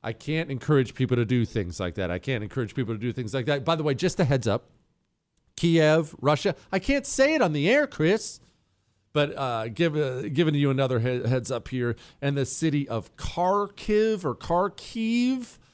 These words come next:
I, I, again, I'm gonna screw up these names. I don't speak Ukrainian. Uh,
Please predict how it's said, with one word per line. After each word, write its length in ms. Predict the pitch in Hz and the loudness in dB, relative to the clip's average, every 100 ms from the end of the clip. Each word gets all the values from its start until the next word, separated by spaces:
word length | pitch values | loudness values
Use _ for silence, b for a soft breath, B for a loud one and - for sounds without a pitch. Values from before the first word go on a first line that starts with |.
| b b | b b
I, 120 | - 151 | -4 -2
I, 120 | 139 | -2
again, 360 | 143 120 151 | -4 -2 0
I'm 100 | 117 | 0
gonna 100 | 113 | -2
screw 260 | - - 156 | -4 2 2
up 80 | 147 | 2
these 220 | 139 139 | 0 0
names. 240 | 131 123 | 0 0
I 40 | 117 | -2
don't 140 | 117 | -4
speak 340 | - - 127 123 | -6 -4 -4 -6
Ukrainian. 760 | 101 127 127 117 117 110 98 b b b b b _ | -10 -6 -4 -2 -2 -4 -6 b b b b b _
Uh, 40 | - | -14